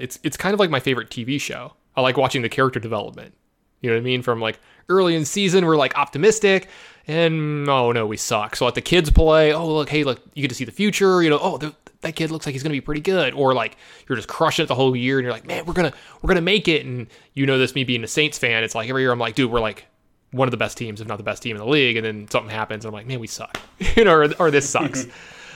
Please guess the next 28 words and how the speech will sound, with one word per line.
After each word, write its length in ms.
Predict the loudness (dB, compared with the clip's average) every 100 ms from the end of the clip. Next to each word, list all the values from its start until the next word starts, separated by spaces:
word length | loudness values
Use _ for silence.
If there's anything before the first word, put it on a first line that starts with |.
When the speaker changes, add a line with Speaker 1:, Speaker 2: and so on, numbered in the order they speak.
| 0
Speaker 1:
It 80 | 4
worked 260 | 4 4
out 240 | 2 2 0
in 140 | -2
college 260 | 2 2 2
football 240 | 0 0
this 120 | 0
year. 140 | -2 -2
We 260 | -2 -6 0
obviously 320 | 2 2 0
had 80 | 0
the 60 | -2
best 180 | -6
team, 280 | -6 -8 -6 -6
but 120 | -4
we 100 | -2
al-, 180 | -4 -2
we 160 | 0 2
also 300 | 2 0 -2
won 360 | 2 2 2
everything, 480 | 0 -6 -8 -8 -6
which 140 | -8
is 100 | -8
nice, 520 | -6 -6 -4 -6 -8 -12 -10
you 80 | -6
know? 240 | -6 -6 -8
And 100 | -6
so 220 | -4 -4